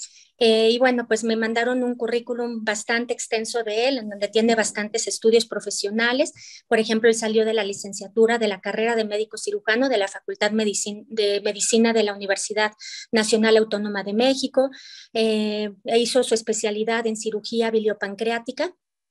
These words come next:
Este, en, en, y como jefatura de servicios de enseñanza e investigación en la Subdirección General Médica del Centro Médico Nacional del imss. Y, eh, bueno, pues,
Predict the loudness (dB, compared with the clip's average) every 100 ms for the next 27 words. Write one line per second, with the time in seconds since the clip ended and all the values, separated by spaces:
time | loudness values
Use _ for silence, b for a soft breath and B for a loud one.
0 | _ -4 0 0 -2 -2 0 2 0 0
1 | -2 -2 -2 -2 -4 -4 -4 -4 -6 -4
2 | -4 -2 -6 -8 -2 0 0 -2 -4 -2
3 | 0 2 2 0 -2 -6 -6 -6 -4 -6
4 | -8 -10 -6 -4 -4 -4 -6 -4 -4 -4
5 | -4 -4 -4 -2 0 0 -2 B B B
6 | B 2 2 2 -2 0 0 0 -2 -2
7 | -2 -4 -2 -2 -2 -2 -4 -6 -6 -4
8 | -2 -2 -2 0 0 0 -2 -4 -4 -8
9 | -4 0 0 2 -2 -4 0 0 0 -6
10 | -14 B B B B 0 2 2 0 2
11 | 4 4 4 2 0 0 -2 -4 -6